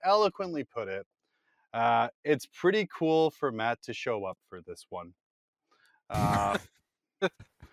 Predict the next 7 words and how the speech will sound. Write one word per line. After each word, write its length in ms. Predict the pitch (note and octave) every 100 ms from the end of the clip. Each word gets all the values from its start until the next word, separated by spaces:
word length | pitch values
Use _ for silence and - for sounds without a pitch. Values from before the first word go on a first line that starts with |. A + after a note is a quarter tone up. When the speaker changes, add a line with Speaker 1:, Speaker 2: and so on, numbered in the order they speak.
| _ _ _ _ _ -
Speaker 1:
which, 420 | A2+ A2 - - -
again, 580 | G3 F3+ E3+ E3 D#3+ D3 _ _ _ _ _ _ - -
guys, 460 | C3+ C3+ C3 A#2+ -
it's 80 | -
Grim 220 | D3+ D3
After 220 | B2+ -
Dark, 400 | F#2+ A2+ A2 G#2